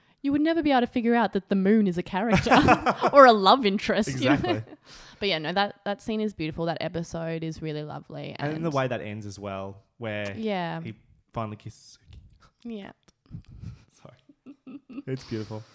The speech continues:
Speaker 2: That's the main stuff for Sokka, and just, I don't know,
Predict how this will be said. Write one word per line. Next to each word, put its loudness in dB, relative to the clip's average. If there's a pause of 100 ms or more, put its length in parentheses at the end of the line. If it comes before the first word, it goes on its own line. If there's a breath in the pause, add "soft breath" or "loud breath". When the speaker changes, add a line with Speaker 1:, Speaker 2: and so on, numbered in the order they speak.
(460 loud breath)
Speaker 2:
That's -2
the -4
main -4
stuff -6
for -6 (120)
Sokka, -6
and -6
just, -4 (680)
I -10
don't -14
know, -10